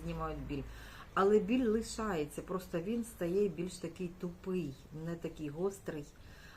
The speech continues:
а от такий тупий біль, при якому мозок не може нормально функціонувати. Бо мозок відчуває цей біль, і він не може, я не можу нормально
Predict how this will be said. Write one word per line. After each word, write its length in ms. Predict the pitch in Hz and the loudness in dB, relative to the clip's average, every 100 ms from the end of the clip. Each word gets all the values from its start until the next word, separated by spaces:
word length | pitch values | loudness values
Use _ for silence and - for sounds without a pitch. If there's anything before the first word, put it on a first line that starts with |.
| - - | -10 -4
а 80 | 151 | -2
от 160 | 160 | -2
такий 260 | 175 165 160 | -4 -2 -2
тупий 640 | 180 170 196 185 151 165 160 | -2 2 6 6 4 -2 -4
біль, 280 | 180 233 302 302 | 0 2 2 -2
при 100 | 202 | -2
якому 760 | 180 170 170 202 214 190 185 180 185 - - - | 0 0 2 2 4 2 0 -2 -6 -16 -16 -6
мозок 580 | 175 208 254 214 190 - - - - - | 0 4 4 4 -2 -6 -16 -20 -16 -4
не 120 | 190 | 0
може 360 | 196 208 202 185 | 2 2 2 0
нормально 460 | 170 165 170 170 165 | 0 -2 0 -2 -4
функціонувати. 1000 | 165 151 - 165 160 151 143 123 - - 185 - - - - 139 | -8 -10 -10 -8 -8 -6 -6 -6 -8 -12 -14 -14 -18 -20 -16 -8
Бо 100 | 160 | -4
мозок 540 | 165 180 170 156 - - - 156 | -2 -2 -2 -4 -8 -14 -8 -6
відчуває 640 | 180 - 185 165 143 131 - | -4 -4 0 2 0 -2 -6
цей 100 | 151 | -8
біль, 380 | 143 185 254 262 - - - - - - - | -4 -2 0 -2 -6 -18 -18 -18 -18 -18 -4
і 120 | 175 | -2
він 320 | 170 196 190 185 | 2 2 4 2
не 60 | |
може, 360 | 185 180 170 165 | 2 2 0 -2
я 160 | 185 | 0
не 100 | 185 | 2
можу 300 | 180 180 170 | 2 2 0
нормально 520 | 165 165 165 156 143 | -2 -2 0 0 -2